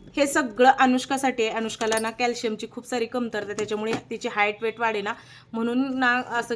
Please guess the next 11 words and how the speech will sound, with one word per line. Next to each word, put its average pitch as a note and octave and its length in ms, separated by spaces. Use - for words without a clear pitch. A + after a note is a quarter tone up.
क-, G#3+ 320
कॅल-, - 640
चीजला D4+ 480
ज्यांचं C#4 640
असेल B3+ 260
ना B3+ 80
कमी, A3 280
त्यांनी A3+ 240
चीज B3 400
खावं. G#3+ 400
म्हणजे G3+ 400